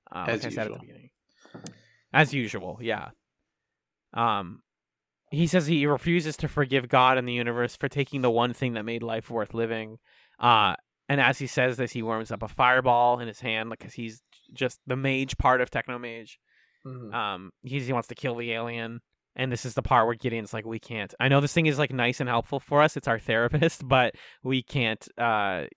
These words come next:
Speaker 1: keep using it. It's, we have to get it out of here."
Speaker 2: Yeah.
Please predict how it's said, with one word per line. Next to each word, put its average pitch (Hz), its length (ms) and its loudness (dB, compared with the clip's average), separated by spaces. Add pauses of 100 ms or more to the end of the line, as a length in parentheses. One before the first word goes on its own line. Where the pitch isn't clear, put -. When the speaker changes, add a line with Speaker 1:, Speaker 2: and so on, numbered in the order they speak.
(120)
Speaker 1:
keep - 240 -12
using 101 260 -8
it. 87 180 -10 (200)
It's, - 240 -14
we 120 120 -4
have 107 140 -8
to 107 60 -12
get 101 100 -4
it 95 80 -6
out 90 160 -4
of 95 60 -16
here." 69 280 -14 (400)
Speaker 2:
Yeah. 117 220 -12